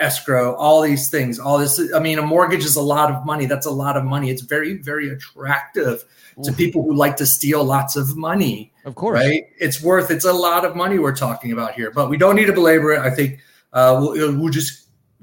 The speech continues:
Speaker 1: I, I'll commit to continually covering it as best I can. Again, not an expert,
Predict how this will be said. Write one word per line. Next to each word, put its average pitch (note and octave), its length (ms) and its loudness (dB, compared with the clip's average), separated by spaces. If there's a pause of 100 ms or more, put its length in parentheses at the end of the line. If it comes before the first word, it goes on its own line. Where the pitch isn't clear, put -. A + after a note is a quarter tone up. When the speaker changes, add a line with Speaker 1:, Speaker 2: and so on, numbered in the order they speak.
(140)
Speaker 1:
I, D#3+ 180 0 (100)
I'll D3+ 200 0
commit F#3 260 -2
to - 100 -10
continually F#3+ 540 -2
covering E3 320 0
it D#3+ 180 -2
as C3+ 140 -4
best D#3 260 0
I D#3 120 0
can. D3 400 -4 (340)
Again, D3 560 -2 (720)
not D3 200 6
an D#3 100 2
expert, C#3 540 0